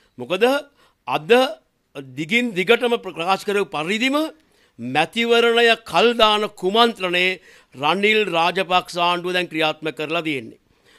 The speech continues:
අපි දන්නවා මේ පළාත් පාලන මැතිවරණය සම්බන්ධයෙන් ජනතාව අතර විශාල උනන්දුවක් ඇති වුණා. ජන-, අපි දන්නවා දේශපාලන පක්ෂ අය මේ තරග කරන්න සූදානම් වුණා. මේ සියලු දේවල් සංවිධානය වෙමින් තියෙද්දී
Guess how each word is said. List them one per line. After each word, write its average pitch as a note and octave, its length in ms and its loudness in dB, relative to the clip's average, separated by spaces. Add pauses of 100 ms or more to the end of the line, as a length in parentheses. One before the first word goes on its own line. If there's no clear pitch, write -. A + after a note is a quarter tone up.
අපි C3 140 -8
දන්නවා G3+ 280 0
මේ G#3+ 160 -2
පළාත් E3 420 0
පාලන F3 340 0
මැතිවරණය D#3 560 -6
සම්බන්ධයෙන් F3+ 680 -2 (440)
ජනතාව E3 560 -2
අතර E3+ 240 -6
විශාල D3 320 -2
උනන්දුවක් C#3+ 600 -6
ඇති F3 180 -2
වුණා. G#3+ 300 -2
ජන-, D3+ 300 -8
අපි C#3 200 -12
දන්නවා E3 320 -6 (220)
දේශපාලන D3+ 580 -4
පක්ෂ - 320 -10 (460)
අය C3 160 -6 (280)
මේ C3+ 160 -14
තරග C#3 300 -4
කරන්න E3 260 -2
සූදානම් D3+ 560 -4
වුණා. A3 300 -2 (440)
මේ E3+ 100 -2
සියලු A#3 500 0
දේවල් A3+ 440 4
සංවිධානය G3 600 0
වෙමින් F#3 280 -2
තියෙද්දී E3+ 500 -2